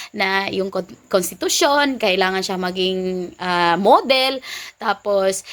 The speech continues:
kailangan na, ah, high standard. Hindi niya nakikita yung mga project ng V P Presidente. Ano bang mga project niya? Marami naman siyang project, ah. Hindi lang nakikita siguro kasi ayaw tingnan. So,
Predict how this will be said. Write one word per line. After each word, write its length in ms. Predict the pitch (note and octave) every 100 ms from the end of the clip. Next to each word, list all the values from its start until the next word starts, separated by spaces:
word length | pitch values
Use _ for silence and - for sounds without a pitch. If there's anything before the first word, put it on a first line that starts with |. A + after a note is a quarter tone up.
| -
kailangan 640 | G3 G3 G3 G3+ G3+ G3 F#3+
na, 400 | F#3 F3+ F3+ -
ah, 240 | - F3+ F3
high 160 | G#3+
standard. 560 | G3+ - D4+ D#4 C4 B3+
Hindi 400 | C#4+ F4 E4+ F4+
niya 160 | F4+ F4
nakikita 560 | E4 D#4+ D#4 D4+ C#4
yung 160 | C#4 C#4
mga 160 | C4+ C4
project 320 | C4 A#3 B3+
ng 160 | B3+ A#3+
V 60 | A#3
P 80 | A#3+ A#3 -
Presidente. 480 | A3+ A#3 G#3+ G#3+ A3 B3+
Ano 160 | D#4
bang 160 | D4 C#4
mga 160 | B3 A#3
project 400 | A#3+ A3 A3 -
niya? 240 | A#3+ D4+ B3 - - -
Marami 320 | D#4+ A#4+ C#5
naman 140 | D5 C5+
siyang 160 | C5
project, 480 | B4+ B4+ D#4+ G4 - -
ah. 240 | A#3+ A3 - - -
Hindi 240 | D#4 F#4+
lang 160 | G#4+ G4+
nakikita 560 | G4 D#4 - B3+ A3+ A#3
siguro 640 | - F#3 B3 G#4 C4+ B3
kasi 320 | A#3+ D4+ C4+ -
ayaw 240 | D4+ A3
tingnan. 640 | - D3+ D3 G#3 G3+ D#3+ - - - -
So, 240 | - -